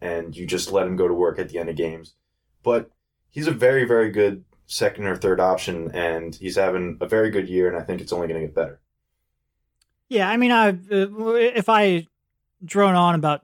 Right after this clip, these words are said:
Speaker 2: Tobias' contract, it always a lot of times comes down, well, besides the luxury tax and repeater tax and the uncertainty with Joshua Harris and, and, and some of the restrictions that come in with being above the apron, which they would have been above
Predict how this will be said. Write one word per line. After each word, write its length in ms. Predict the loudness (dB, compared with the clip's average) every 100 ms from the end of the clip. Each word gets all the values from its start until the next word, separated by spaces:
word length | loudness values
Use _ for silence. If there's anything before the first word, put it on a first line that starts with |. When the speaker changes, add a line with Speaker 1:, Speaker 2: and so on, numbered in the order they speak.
| _
Speaker 2:
Tobias' 340 | -2 0 0 -2
contract, 480 | -2 0 -2 -2 2
it 60 |
always 340 | 4 4 0 -12 -10
a 60 | 0
lot 200 | 4 4
of 60 | 2
times 220 | -2 0
comes 180 | 0 0
down, 160 | 0
well, 100 | 0
besides 480 | 0 -2 0 0 -2
the 160 | -10 -12 _ _ _ _ _
luxury 360 | 2 4 2
tax 340 | 2 2 0 0
and 60 |
repeater 360 | -4 0 0 2
tax 400 | 0 0 -2 -2
and 120 | -4
the 40 | 0
uncertainty 520 | 0 2 -2 0 0
with 140 | 0
Joshua 380 | 0 0 0 -2
Harris 440 | 0 0 -2 -6
and, 180 | -8 -8 -12 _ _ _ -4
and, 180 | -4 0
and 140 | 0
some 140 | 2 2
of 40 |
the 60 | 0
restrictions 460 | 0 -2 0 0
that 140 | 0 0
come 200 | 0 2
in 240 | 0 -4 _ _ _
with 160 | -4 0
being 180 | 0 2
above 220 | 2 2
the 140 | 2
apron, 440 | 2 2 -2 -8 -10 _ _ _ _ _ _ _ -20 _
which 420 | -4 0 0 0
they 140 | 2 4
would 140 | 2
have 120 | 0
been 140 | 0 -2
above 440 | 0 -2 -4 _